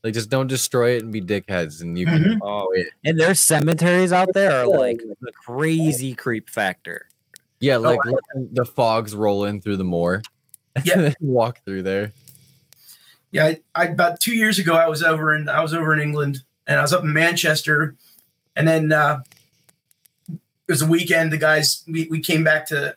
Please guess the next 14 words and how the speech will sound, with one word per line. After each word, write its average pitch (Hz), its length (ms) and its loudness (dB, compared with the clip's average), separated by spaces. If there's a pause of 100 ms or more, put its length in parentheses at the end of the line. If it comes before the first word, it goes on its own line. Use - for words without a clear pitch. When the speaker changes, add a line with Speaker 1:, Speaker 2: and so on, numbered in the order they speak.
Speaker 2:
um, 139 400 0 (300)
Oxford 143 480 -2 (460)
area, 151 460 0 (220)
and, 147 240 -2
uh, 143 160 2
they, 160 180 4
they 170 180 2
put 165 220 0
me 170 100 0
up 170 160 0
in 151 80 -2
this 143 180 0
old 156 200 -2
castle, 160 440 0